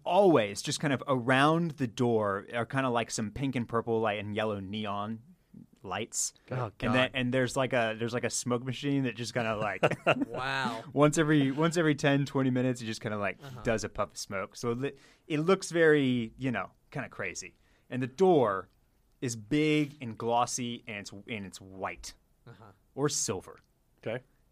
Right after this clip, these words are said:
Speaker 1: And then when the bar opens, it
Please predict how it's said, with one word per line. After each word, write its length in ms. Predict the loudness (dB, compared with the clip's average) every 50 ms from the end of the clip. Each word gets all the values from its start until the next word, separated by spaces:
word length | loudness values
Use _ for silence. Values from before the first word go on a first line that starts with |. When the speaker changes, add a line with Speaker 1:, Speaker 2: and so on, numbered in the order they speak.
| _ _ -6
Speaker 1:
And 180 | -4 -2 0
then 440 | 2 4 4 4 4 2 2 0 -4 -6 _ -10
when 160 | -6 -4 -2
the 60 | -2
bar 300 | -2 2 4 4 4 4 4 2
opens, 640 | 2 2 2 2 -2 -4 -4 -4 -6 -6 -6 -6 -6
it 120 | -10 -12